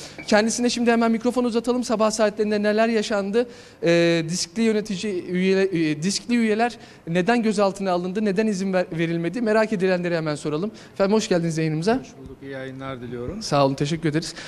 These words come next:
Speaker 1: Sabah saatlerinde, e, ne-, neler yaşandı tam olarak anlatabilir misiniz? Siz de an be an takip ettiniz.
Speaker 2: Tabii. Öncelikle kalbi emekten yana atan ve bütün emekçilerin, e, bir Mayıs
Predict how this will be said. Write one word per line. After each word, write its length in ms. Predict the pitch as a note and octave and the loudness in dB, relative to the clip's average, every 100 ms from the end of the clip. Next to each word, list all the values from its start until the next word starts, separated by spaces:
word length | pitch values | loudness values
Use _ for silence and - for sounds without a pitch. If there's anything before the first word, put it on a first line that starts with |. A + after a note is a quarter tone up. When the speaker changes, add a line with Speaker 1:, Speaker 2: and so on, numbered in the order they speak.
| - | -8
Speaker 1:
Sabah 280 | - G#3 B3+ | 4 6 8
saatlerinde, 680 | C4 C4 B3+ A3+ A#3 A3+ | 6 4 4 2 6 4
e, 60 | A3 - - E3 D3 C3+ C#3+ | 4 -2 -14 -10 -10 -10 -10
ne-, 260 | E3 G3+ A3 | 2 4 6
neler 220 | G3 C4 | 4 4
yaşandı 420 | A3+ E3+ D#3+ D3 | 2 2 0 -4
tam 160 | C#3+ D#3 | -4 -2
olarak 260 | D3 D3 D3 | 0 0 -2
anlatabilir 440 | D#3+ D#3 D#3+ D#3+ | -4 -2 -2 -2
misiniz? 260 | C3 C3+ C3+ | -2 -4 -2
Siz 140 | E3+ | 4
de 60 | E3 | 4
an 200 | E3+ E3 | 6 4
be 60 | |
an 120 | D#3+ | 4
takip 280 | D#3 D#3+ D#3 | 2 -2 0
ettiniz. 400 | C#3 - G#3 - - - - | -4 0 -2 -4 -14 -20 -16
Speaker 2:
Tabii. 200 | A#2 A2+ | -14 -8
Öncelikle 880 | D3 D3+ D#3 D3+ C#3+ - C3+ C3+ C3 - - - | -4 -2 0 0 0 0 4 4 2 -4 -20 -2
kalbi 260 | C3+ C3+ C#3 | 0 2 0
emekten 500 | C3 C#3 C3+ - C#3 | 0 0 0 0 0
yana 320 | C3+ B2+ B2 | 2 0 0
atan 380 | B2 - B2+ D#3+ D3+ - - | 0 0 0 -2 -8 -16 -8
ve 220 | C3+ C3 C3 C3+ | 0 0 0 -6
bütün 200 | C3+ F3 | -4 -2
emekçilerin, 800 | B2+ B2 A2+ - A2+ A2+ D3+ F3 - - - - - | 0 -2 -4 -4 0 2 0 -4 -12 -20 -20 -20 -8
e, 360 | B2 B2+ B2+ B2 | 0 2 2 2
bir 120 | C3 | 0
Mayıs 540 | C3 B2+ C#3 - - | 0 0 0 -2 -10